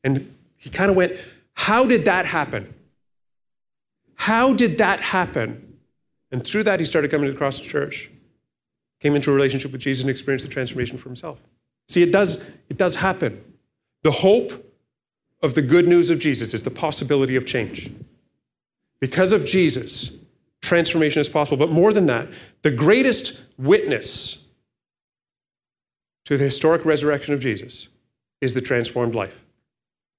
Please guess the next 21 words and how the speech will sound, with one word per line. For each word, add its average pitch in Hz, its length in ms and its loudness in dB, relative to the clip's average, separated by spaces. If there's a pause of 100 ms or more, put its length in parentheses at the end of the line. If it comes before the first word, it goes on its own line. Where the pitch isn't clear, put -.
(560)
I 120 60 -8
think 143 180 -2
it's 147 120 -4
kind 147 200 0
of 143 60 0
sad 123 480 -2 (1200)
that 120 80 -10
Jordan 123 260 -2
Peterson 127 440 -2
hasn't 120 260 -4
come 120 100 -2
across 117 300 -4
somebody 113 220 -4
like 110 180 -4
that, - 160 -16 (1120)
but 113 80 -6
I 107 40 -4
have. 101 300 -10 (2500)
The 120 60 -6
greatest 151 380 4
witness 147 520 0